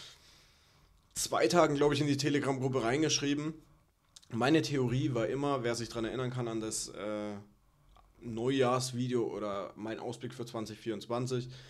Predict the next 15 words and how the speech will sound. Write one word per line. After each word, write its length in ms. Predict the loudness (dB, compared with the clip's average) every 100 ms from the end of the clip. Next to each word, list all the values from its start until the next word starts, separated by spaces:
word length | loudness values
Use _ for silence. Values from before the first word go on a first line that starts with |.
| -20 -20 _ -12
die 120 | -4
Wirtschaft 380 | 0 2 2 0
wird 160 | -2 -2
nicht 160 | -4
crashen, 640 | -2 0 0 0 -6 -8 -12 -18
weil 460 | -8 -2 0 0 -2
im 120 | -6
Endeffekt, 400 | -6 -6 -8 -10
wenn 160 | -12 -4
Biden 360 | 0 0 0
antritt, 600 | -4 -6 -4 -4 -6 -6 -18 _ _
würde 380 | -10 0 2 2
er 340 | 0 -2 -6 -14
keinen 320 | -8 -2 0 0
Scherbe-, 520 | 0 -2 -2 -8